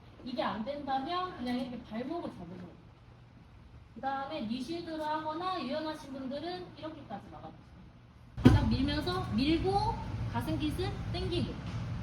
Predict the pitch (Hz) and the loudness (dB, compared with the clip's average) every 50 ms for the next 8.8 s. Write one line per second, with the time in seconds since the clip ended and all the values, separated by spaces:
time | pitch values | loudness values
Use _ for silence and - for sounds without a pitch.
0 | - - - - - - - - - - - - - 320 349 339 330 285 262 254 | -4 -4 -4 -4 -4 -4 -4 -4 -4 -4 -4 -2 0 2 2 4 4 2 2 2
1 | 254 262 269 247 240 214 - 226 262 254 - 339 320 269 285 277 311 294 220 180 | 2 2 4 4 4 4 4 4 4 4 4 2 2 2 2 2 2 2 2 0
2 | - - 254 254 320 330 330 339 - - 180 165 - - - - - - - - | 0 0 6 8 8 10 8 6 2 2 0 0 -2 -2 -2 0 -2 -2 -2 -4
3 | - - - - - - - - - - - - - - - - - - - - | -4 -6 -6 -4 -4 -4 -4 -4 -4 -4 -4 -4 -4 -4 -4 -4 -4 -4 -4 -4
4 | - - - - - - - 226 226 254 220 240 226 240 247 269 277 - - 277 | -4 -4 -4 -4 -4 -2 -2 -2 0 0 0 0 0 0 0 0 0 -2 -2 -2
5 | - 302 311 339 359 381 381 339 330 302 294 311 311 285 208 202 226 254 254 254 | -2 -2 -2 -2 0 0 0 0 2 0 2 2 2 2 2 2 2 2 2 0
6 | - 226 220 233 220 185 165 - - 208 180 - 180 208 294 - - - - - | 0 2 2 2 2 2 0 0 0 0 0 0 0 0 0 0 -2 -2 -4 -4
7 | - - - - - - - - 233 233 233 202 208 - - 302 339 381 - - | -4 -4 -4 -4 -4 -4 -2 -2 0 2 2 2 0 0 2 2 2 2 2 -2
8 | - - - - - - - - - - 247 247 240 - 185 175 | -2 -2 -4 -4 -4 -4 -4 -2 0 2 4 4 4 4 2 0